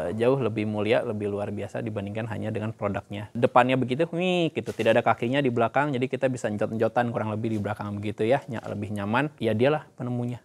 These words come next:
begitu. Berimbas juga dengan produk-produk lainnya, nggak hanya furnitur, yaitu seperti ini misalnya vas bunga, gelas, juga lampu. Oke,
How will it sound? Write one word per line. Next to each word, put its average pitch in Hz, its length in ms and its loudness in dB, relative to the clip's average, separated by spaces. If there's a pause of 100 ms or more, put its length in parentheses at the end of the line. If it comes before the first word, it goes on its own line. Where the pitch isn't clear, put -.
(160)
begitu. 104 400 -6
Berimbas 135 480 4
juga 143 160 4
dengan 131 160 0
produk-produk 110 400 -4
lainnya, 110 320 -2
nggak 107 160 0
hanya 104 160 -2
furnitur, 110 320 -6
yaitu 117 240 -2
seperti 110 320 -2
ini 127 80 -2
misalnya 120 400 -2
vas - 160 -10
bunga, 110 400 -4
gelas, 110 320 -6
juga 117 240 4
lampu. 95 400 0
Oke, 110 640 0